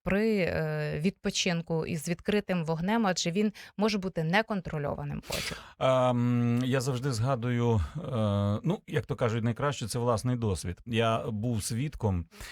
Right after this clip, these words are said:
Speaker 2: як на БУГУ зі сторони, м, е, Старого Міста, чи випадково, чи спеціально, е, одна заплава, де ріс очерет, е, вона зайняла.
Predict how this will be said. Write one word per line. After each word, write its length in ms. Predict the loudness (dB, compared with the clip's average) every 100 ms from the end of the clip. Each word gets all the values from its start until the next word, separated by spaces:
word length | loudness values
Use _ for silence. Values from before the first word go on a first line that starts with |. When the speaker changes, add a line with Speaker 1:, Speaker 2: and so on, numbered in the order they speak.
| -12 -2
Speaker 2:
як 360 | 0 0 0
на 680 | 0 2 2 2 2 0 0
БУГУ 600 | 0 -2 0 -2 -2 -4 -4
зі 160 | -4
сторони, 720 | -4 -4 -2 0 2 2 0 -2 -8
м, 460 | -4 -2 0 0
е, 500 | 0 0 0 0 -2
Старого 340 | -2 -2 0 0
Міста, 420 | 0 -2 -4 -4 _ _ _ _ _ _ _
чи 500 | -2 0 2 2 0 -2
випадково, 1080 | -4 -2 -4 -6 -4 0 0 0 -2 -4 -6
чи 420 | -6 -2 -2 -2
спеціально, 1040 | -6 -4 -4 -2 0 2 2 0 -2 -4 -8 _ -20 -20 -4
е, 300 | 0 2 2 0
одна 300 | 2 2 2
заплава, 600 | 0 2 2 2 0 0
де 320 | 2 2 2
ріс 320 | 0 0 -2 -4
очерет, 600 | -2 0 0 -2 -6 _ -6
е, 40 | -2 0 0 0 0 0 -2
вона 280 | 0 0 2
зайняла. 420 | 0 0 0 -2